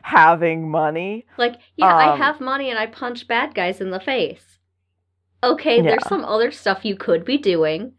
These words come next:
Speaker 1: <laughs>
Speaker 2: uh, and arguably should be doing. Uh,
Speaker 1: Yes. Um,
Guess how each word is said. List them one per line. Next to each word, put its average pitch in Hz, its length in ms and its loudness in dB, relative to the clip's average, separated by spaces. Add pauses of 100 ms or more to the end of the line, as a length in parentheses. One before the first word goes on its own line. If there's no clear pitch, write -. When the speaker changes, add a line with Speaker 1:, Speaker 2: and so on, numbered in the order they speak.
(240)
Speaker 1:
<laughs> - 280 -16
Speaker 2:
uh, 175 500 2 (600)
and 190 260 0
arguably 196 720 -4
should 403 420 -2
be 247 160 -2
doing. 160 640 -4 (400)
Uh, 180 340 -2
Speaker 1:
Yes. - 240 2 (1160)
Um, 180 500 2